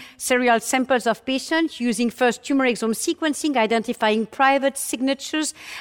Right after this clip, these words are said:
and using this plasma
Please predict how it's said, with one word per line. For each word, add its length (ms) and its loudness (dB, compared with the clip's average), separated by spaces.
and 160 6
using 380 4
this 360 0
plasma 540 2